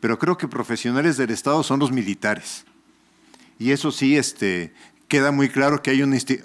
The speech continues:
un, un, una decisión vertical y tienen que obedecer una orden que se les da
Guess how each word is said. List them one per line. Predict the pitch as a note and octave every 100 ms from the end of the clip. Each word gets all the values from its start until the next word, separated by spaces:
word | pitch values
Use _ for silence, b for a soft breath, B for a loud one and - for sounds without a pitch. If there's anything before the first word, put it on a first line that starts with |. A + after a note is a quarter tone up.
| -
un, | D3+ D3
un, | D3+ D3+ C#3+ -
una | C#3+ C#3+ C3+ A2+ F#2+ b b -
decisión | B2 A#2+ A#2 D3 D3+
vertical | D3 - A#2+ - C3+ D#3+ B2
y | B2
tienen | C3 C3+ C#3
que | B2+
obedecer | G#2+ A2+ G#2 C3
una | C3+ B2+ B2
orden | C3 A#2 B2+
que | A2
se | -
les | G#2 G2+
da | A2+ C3